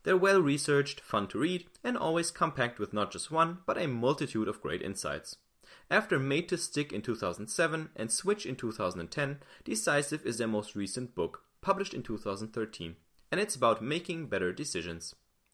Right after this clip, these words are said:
They've created a four-step process called wrap, which you can run through each time you have to make a big, important decision, to make choices easier. Its four elements are, one, widen your options, that's the W.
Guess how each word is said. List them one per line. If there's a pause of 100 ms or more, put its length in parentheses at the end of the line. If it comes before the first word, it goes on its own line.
(480)
They've
created
a
four-step
process
called
wrap, (420)
which
you
can
run
through
each
time
you
have
to
make
a
big,
important
decision, (380)
to
make
choices
easier. (500)
Its
four
elements
are, (340)
one, (260)
widen
your
options,
that's
the
W.